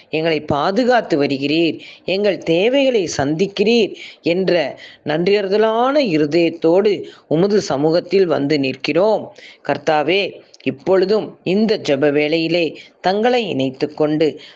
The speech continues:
பல்வேறு விண்ணப்பங்கள், வேண்டுதல்கள், இருதயத்தின் வாஞ்சைகள் அனைத்தையும் உம்மிடம் சொல்லும்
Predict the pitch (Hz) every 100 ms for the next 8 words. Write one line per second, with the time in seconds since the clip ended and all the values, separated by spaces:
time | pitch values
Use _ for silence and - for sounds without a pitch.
0 | - 156 180 226 262 294 247 151 160 170
1 | 170 160 156 139 131 - - 156 214 240
2 | 196 180 160 151 127 - - - 190 240
3 | 254 233 - 180 147 135 151 202 226 202
4 | 170 127 - - - 143 185 - 247 254
5 | 269 185 - - 147 160 180 202 214 -
6 | 156 156 170